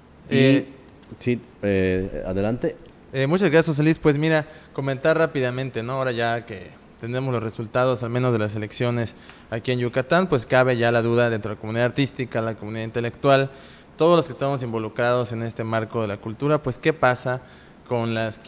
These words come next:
Speaker 2: con las direcciones de las instituciones, ¿no? De
Speaker 1: Mm.
Speaker 2: entrada, pues hubo un cambio en el ayuntamiento, ahora está Renan Barrera como alcalde, habrá que ver quién, a quién
Speaker 1: O, o
Speaker 2: coloca
Speaker 1: más
Speaker 2: en la
Speaker 1: bien
Speaker 2: dirección de
Speaker 1: va a
Speaker 2: cultura.
Speaker 1: estar, ¿no? Próximamente,
Speaker 2: O va a estar
Speaker 1: a partir del primero de
Speaker 2: próximamente.
Speaker 1: septiembre, ¿eh?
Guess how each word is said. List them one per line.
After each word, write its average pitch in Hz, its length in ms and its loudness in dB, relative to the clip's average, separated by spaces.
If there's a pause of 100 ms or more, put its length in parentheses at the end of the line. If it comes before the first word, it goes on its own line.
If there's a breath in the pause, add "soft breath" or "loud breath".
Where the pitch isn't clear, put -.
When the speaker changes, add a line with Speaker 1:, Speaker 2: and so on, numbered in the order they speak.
(180)
Speaker 2:
con 113 200 -6
las 92 300 -8
direcciones 143 540 2
de 127 60 2
las 107 140 -2
instituciones, 110 720 -8
¿no? 156 180 -8
De 123 100 -2
Speaker 1:
Mm. 101 40 -4
Speaker 2:
entrada, 196 440 4
pues - 240 -6 (440 loud breath)
hubo 123 160 2
un 131 80 0
cambio 120 580 6
en 110 60 -2
el 110 80 0
ayuntamiento, 135 580 2
ahora 120 420 4
está 117 220 -2
Renan 113 260 -2
Barrera 135 380 4
como 110 220 -4
alcalde, 139 500 2 (380 loud breath)
habrá 117 220 4
que 127 100 -2
ver 123 160 0
quién, 127 180 -2
a 120 80 -2
quién 131 160 -2
Speaker 1:
O, - 40 0
o - 20 -6
Speaker 2:
coloca 123 460 6
Speaker 1:
más 113 80 -4
Speaker 2:
en 120 80 4
la 120 80 6
Speaker 1:
bien 117 40 2
Speaker 2:
dirección 117 380 0
de 120 80 -2
Speaker 1:
va 107 160 2
a - 20 6
Speaker 2:
cultura. 151 240 4
Speaker 1:
estar, 127 140 4
¿no? 101 220 -4 (200)
Próximamente, 101 420 -2
Speaker 2:
O 123 40 4
va 143 80 8
a - 20 8
estar 139 200 6
Speaker 1:
a - 40 4
partir 123 180 8
del 127 100 4
primero 127 200 2
de 117 80 2
Speaker 2:
próximamente. 110 180 -4
Speaker 1:
septiembre, 98 420 0
¿eh? 98 40 -6